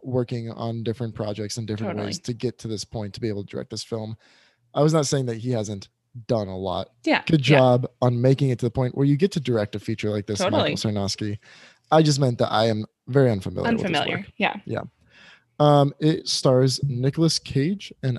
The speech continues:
Speaker 1: Alex Wolff. Uh, Nicolas Cage plays a, uh, truffle hunter
Speaker 2: Mm-hmm.
Speaker 1: who lives out in the Oregonian wilderness. It is all set and filmed in the woods and city of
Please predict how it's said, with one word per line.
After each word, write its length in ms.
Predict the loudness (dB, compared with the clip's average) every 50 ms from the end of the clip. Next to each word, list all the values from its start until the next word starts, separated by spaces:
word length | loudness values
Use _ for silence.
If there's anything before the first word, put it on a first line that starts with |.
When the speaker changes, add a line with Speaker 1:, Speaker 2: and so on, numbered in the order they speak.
| -6 -4
Speaker 1:
Alex 460 | -4 -2 -2 -2 -2 -4 -6 -8 -10
Wolff. 500 | -8 -6 -4 -2 -2 -2 -4 -6 -12 _ _ -20 -20 -20 _ -20 -20 -20 -20 -10 -4 -2
Uh, 200 | 0 2 2 0
Nicolas 380 | 0 -2 -2 -2 -2 -2 -2
Cage 460 | -4 -4 -2 -2 0 -2 -2 -4 -10 -14
plays 500 | -8 -4 -2 0 0 0 -2 -2 -4 -8 _ _ -2
a, 420 | -2 0 0 -2 -2 -4 -4 -6 -8 _ _ _ _ _ _ _ _ _ _ _ _ _
uh, 460 | -2 0 0 0 0 0 0 -2 -4 -6 -8 _ _ _ _ _ _ _ _ _ _
truffle 480 | -14 -6 0 2 2 2 2 0 -2 -2
hunter 480 | -2 -4 -6 -6 -6 -4 -4 -4 -4 -6 _ _ _ -6
Speaker 2:
Mm-hmm. 400 | -6 -4 -4 -4 -6 -10 -6 -4
Speaker 1:
who 80 | -2 0
lives 240 | 2 2 2 4
out 160 | 2 2 2 2
in 80 | -2
the 80 | -4 -4
Oregonian 720 | -2 0 2 2 2 2 2 0 0 0 -2 -2 -4 -4
wilderness. 520 | -4 -4 -4 -4 -4 -4 -4 -4 -4 -4
It 80 | -4 -4
is 100 | -4 -2
all 320 | 2 2 4 4 2 0 _ -12 -20 -20 -20 _ _ _ _
set 500 | -10 -8 -2 2 4 4 4 2 -2 -8 -6 -2
and 240 | 0 0 0 0
filmed 560 | -2 0 0 2 2 2 0 -2 -4 -6 -8 -8 -6
in 260 | -6 -4 -4 -4 -6 -8 -10
the 220 | -8 -4 -4 -2
woods 500 | -2 0 0 2 2 2 0 -2 -6 -10 -8 -6
and 240 | -4 -4 -4 -4
city 420 | -4 -4 -2 -2 -2 0 -2 -2 -4 -4
of 320 | -4 -2 -2 -4 -4 -8